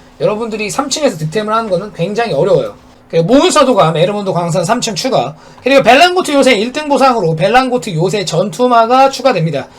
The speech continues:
승리자의 위험을 온내륙에 떨쳐보세요. 일 등을 차지한 길드는 벨랑고트 요새 전투마 탈 것을 보상으로 받을 수 있습니다. 각 길드의 길드장과 피브이피, 엠브이피, 피브이 엠브이피는 더욱 특별한 벨랑고트 요새 상급 전투마 탈 것을 획득한대요.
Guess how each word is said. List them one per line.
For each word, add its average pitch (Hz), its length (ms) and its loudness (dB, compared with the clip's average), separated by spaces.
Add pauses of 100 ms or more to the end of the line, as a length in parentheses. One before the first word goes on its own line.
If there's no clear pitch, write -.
(220)
승리자의 294 600 0
위험을 247 240 2
온내륙에 226 520 0
떨쳐보세요. 180 800 0
일 208 160 -4
등을 285 220 2
차지한 269 320 2
길드는 165 540 -6 (340)
벨랑고트 262 600 0
요새 175 160 -4
전투마 185 400 -2
탈 247 240 0
것을 247 520 2
보상으로 202 600 -2
받을 165 240 -4
수 160 120 -12
있습니다. 123 380 -10 (340)
각 - 200 -2
길드의 269 500 0
길드장과 196 640 -2 (220)
피브이피, 262 380 -4
엠브이피, 180 320 -2
피브이 285 340 -2
엠브이피는 165 720 -6
더욱 180 220 0
특별한 269 540 2
벨랑고트 185 400 -4
요새 139 240 -6
상급 277 440 -6
전투마 160 380 -2
탈 220 200 -4
것을 247 480 2 (180)
획득한대요. 208 640 -2